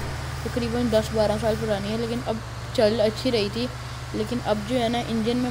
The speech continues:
मसला कर रही है। देखो बार बार बंद हो जाती है।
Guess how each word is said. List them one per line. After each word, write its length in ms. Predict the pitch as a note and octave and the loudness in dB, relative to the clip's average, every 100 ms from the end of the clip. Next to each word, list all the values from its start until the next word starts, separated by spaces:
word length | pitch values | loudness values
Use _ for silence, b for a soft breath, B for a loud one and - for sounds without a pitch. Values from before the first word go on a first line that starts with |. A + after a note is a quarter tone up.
| A3+ | -2
मसला 240 | - G#3+ | -2 -2
कर 180 | G#3+ G3 | 2 0
रही 120 | G3 | 2
है। 160 | G#3 G#3 - - - - G3+ | 0 -2 -4 -8 -8 -6 -4
देखो 180 | G#3 A3 | -2 2
बार 240 | G#3+ G#3+ | 4 4
बार 180 | A3 A#3 | 4 2
बंद 260 | G#3 G3 A3 | 0 0 0
हो 40 | |
जाती 360 | G3 F3+ F#3+ | 0 -2 -4
है। 80 | F#3+ | -4